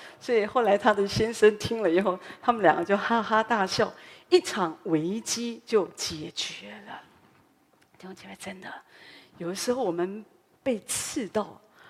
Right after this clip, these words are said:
最可怕就是你的鲁莽，你觉得你没有办法等候，你就是，我就是，就没有做任何的考虑，我就觉得我要发脾气，我要说什么就说什么。所以有的时候你就越紧张，或者你有时候在那样的一个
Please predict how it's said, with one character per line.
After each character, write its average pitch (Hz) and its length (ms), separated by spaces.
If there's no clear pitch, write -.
最 320 340
可 - 320
怕 190 240
就 190 120
是 180 160
你 165 160
的 160 160
鲁 165 320
莽， 202 180
你 170 100
觉 196 180
得 185 120
你 175 120
没 190 120
有 226 80
办 190 100
法 175 80
等 185 160
候， - 320
你 165 60
就 220 120
是， - 240
我 - 100
就 247 160
是， - 180
就 330 160
没 370 140
有 415 80
做 453 140
任 415 160
何 330 120
的 311 100
考 - 240
虑， 285 140
我 262 100
就 302 100
觉 233 160
得 240 120
我 170 120
要 285 120
发 240 160
脾 - 180
气， - 280
我 226 80
要 277 120
说 254 240
什 226 140
么 165 80
就 226 140
说 220 200
什 - 120
么。 - 60
所 370 120
以 311 60
有 202 80
的 190 60
时 262 160
候 247 60
你 180 120
就 240 220
越 277 160
紧 - 340
张， 196 300
或 247 100
者 202 140
你 170 180
有 175 160
时 254 100
候 233 120
在 294 180
那 285 100
样 269 100
的 220 60
一 175 40
个 208 100